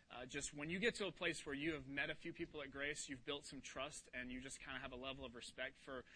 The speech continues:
one or two or three other people, you just kinda come together on your own time and, and you start working this thing out. And we just kinda leave it up to God to lead.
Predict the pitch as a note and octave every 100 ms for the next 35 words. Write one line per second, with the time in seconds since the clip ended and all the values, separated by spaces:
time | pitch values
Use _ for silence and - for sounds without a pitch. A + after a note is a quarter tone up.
0 | - - B2 C3 B2+ - C#3+ C3 - C3+
1 | C3 A#2+ C#3 D3 C#3 - - - D3+ -
2 | F3+ D3 - E3 D3+ D3+ D3 A#2+ B2 B2
3 | C3+ C3+ - C3+ C3+ B2+ A#2 - B2 B2
4 | A#2+ - C3 B2+ - - - C3 B2+ C3
5 | A#2 B2+ A#2+ B2 A#2 - A#2+ B2 B2 B2+
6 | C3+ - C3+ A#2+ C3 C3 B2+ C3 A2+ B2+
7 | B2+ - A#2+ C3+ C#3